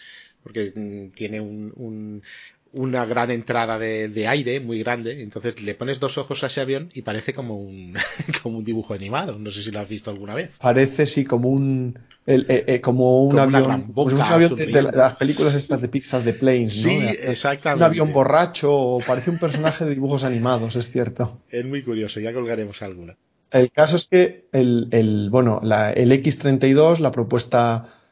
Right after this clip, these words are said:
Speaker 2: de Boeing, eh, empezó a carretear ya, eh, por tierra en el, entre el año noventa y nueve y dos mil,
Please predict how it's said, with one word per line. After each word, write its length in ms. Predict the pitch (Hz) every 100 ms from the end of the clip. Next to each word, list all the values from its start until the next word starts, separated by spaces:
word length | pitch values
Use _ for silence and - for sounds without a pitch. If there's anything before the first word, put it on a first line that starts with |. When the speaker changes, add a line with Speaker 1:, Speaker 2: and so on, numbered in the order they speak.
| _
Speaker 2:
de 200 | 120 110
Boeing, 600 | 110 131 160 175 196 220 - _ - - _
eh, 960 | 135 123 117 113 113 107 107 104 101 - -
empezó 800 | 117 107 113 117 - 135 135 135
a 400 | 131 127 127 123
carretear 680 | - 120 117 120 117 123 120
ya, 340 | 120 139 190 _
eh, 200 | 123 110 113
por 200 | 107 -
tierra 360 | 117 113 131
en 120 | 123
el, 220 | 107 101 98
entre 240 | 101 -
el 80 | 113
año 160 | 117 123
noventa 360 | 117 113 107
y 60 | 110
nueve 640 | 127 160 151 147 147 147
y 80 | 131
dos 240 | 120 120 131
mil, 460 | 165 202 226 262